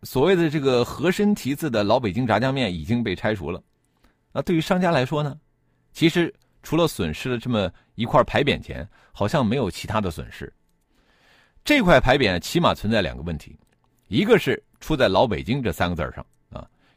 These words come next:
这个流量啊，它不是谁想蹭就能够蹭的。还有个呢，就是出在和珅的身上。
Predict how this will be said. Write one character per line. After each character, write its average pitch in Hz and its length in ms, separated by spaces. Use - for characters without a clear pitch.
这 311 160
个 190 80
流 90 160
量 110 180
啊， 78 120
它 - 80
不 113 180
是 185 140
谁 110 220
想 - 240
蹭 90 200
就 80 160
能 71 160
够 87 120
蹭 85 220
的。 - 100
还 196 220
有 240 60
个 202 100
呢， 185 120
就 170 100
是 143 80
出 - 140
在 156 160
和 123 260
珅 220 160
的 160 100
身 95 260
上。 80 140